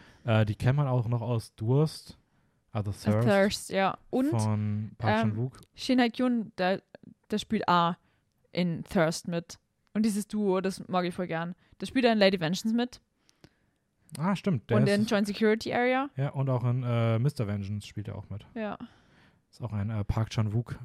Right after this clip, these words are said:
Speaker 1: äh, dauerangestellter Schauspieler.
Speaker 2: <laughs> Ja.
Speaker 1: Ja, freut mich. Freut mich, dass der gefallen hat.
Speaker 2: Ja.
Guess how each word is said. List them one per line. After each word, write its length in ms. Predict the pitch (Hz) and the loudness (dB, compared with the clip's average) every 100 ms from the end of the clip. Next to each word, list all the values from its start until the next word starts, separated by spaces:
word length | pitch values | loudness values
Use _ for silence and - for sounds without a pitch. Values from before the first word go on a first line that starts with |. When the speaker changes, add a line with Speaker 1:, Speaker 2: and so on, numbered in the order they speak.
| - | -14
Speaker 1:
äh, 380 | - 98 95 95 90 - _ _ _ _ _ _ - | -6 -2 -2 -2 -4 -10 _ _ _ _ _ _ 0
dauerangestellter 1400 | 113 117 104 98 104 127 _ - 117 120 107 110 104 101 | 4 6 6 4 0 -8 _ -8 -4 0 0 2 2 2
Schauspieler. 460 | 98 101 - 98 104 | 2 0 0 -2 0
Speaker 2:
<laughs> 60 | 269 311 302 359 311 381 - 330 - - - - - - - | 2 4 6 6 6 6 4 -4 -4 -20 -20 -20 -20 -20 -4
Ja. 260 | 226 208 233 - _ _ _ _ _ _ - | -2 -2 -4 -12 _ _ _ _ _ _ -2
Speaker 1:
Ja, 120 | 202 | 0
freut 200 | - 285 | 4 4
mich. 140 | 147 | 4
Freut 220 | - 202 226 | 2 0 0
mich, 100 | - | -8
dass 100 | 175 | -2
der 140 | 175 | -2
gefallen 300 | 160 131 120 | 2 4 6
hat. 180 | 175 - _ _ _ 214 | 2 0 _ _ _ -4
Speaker 2:
Ja. 180 | 226 | -4